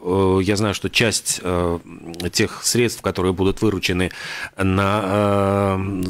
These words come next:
от продажи билетов на эту картину, они пойдут как раз-таки на помощь,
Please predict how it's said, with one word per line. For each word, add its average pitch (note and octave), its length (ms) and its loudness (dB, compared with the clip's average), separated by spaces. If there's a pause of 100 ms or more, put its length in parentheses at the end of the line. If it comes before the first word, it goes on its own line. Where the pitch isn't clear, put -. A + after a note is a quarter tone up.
(380)
от G2+ 320 0
продажи G#2+ 380 0
билетов C3+ 480 0
на C3 80 2
эту B2 120 -2
картину, B2 420 0
они G2+ 180 0
пойдут G2+ 420 0 (320)
как F#2+ 160 -2
раз-таки A2 400 0
на G2 140 2
помощь, G2+ 640 0